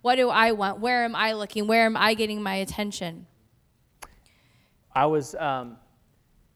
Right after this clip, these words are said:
Speaker 2: and, and, and I wanna speak to this because there are some amazing things about having a phone,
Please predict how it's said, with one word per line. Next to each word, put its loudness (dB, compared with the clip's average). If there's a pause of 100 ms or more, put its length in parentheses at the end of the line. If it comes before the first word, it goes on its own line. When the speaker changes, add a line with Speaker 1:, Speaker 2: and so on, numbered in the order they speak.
(640)
Speaker 2:
and, -4
and, -8
and -6
I 0
wanna 2
speak -2
to -6
this -4
because -2 (1500)
there 4
are 4 (140)
some -2
amazing -2
things -8
about -4
having -8
a -16
phone, -12